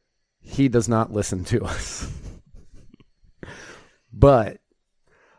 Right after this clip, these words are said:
uh, I do still want to wish him a very happy birthday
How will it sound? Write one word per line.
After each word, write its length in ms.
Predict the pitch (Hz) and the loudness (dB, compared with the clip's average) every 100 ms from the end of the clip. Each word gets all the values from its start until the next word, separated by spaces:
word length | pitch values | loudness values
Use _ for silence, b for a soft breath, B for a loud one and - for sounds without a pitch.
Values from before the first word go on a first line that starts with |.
| - | -2
uh, 560 | 120 117 110 107 107 101 - _ _ | 0 2 2 2 0 -4 -12 _ _
I 100 | 117 | -2
do 220 | 107 113 | 0 -2
still 260 | 104 123 110 | 0 2 4
want 120 | 107 | 2
to 40 | 104 | 2
wish 220 | 107 - | 0 0
him 120 | 107 | -4
a 60 | 101 | 0
very 260 | 107 107 | 0 2
happy 220 | 107 107 110 | 2 0 -2
birthday 540 | 110 107 - 107 | -2 -2 0 -2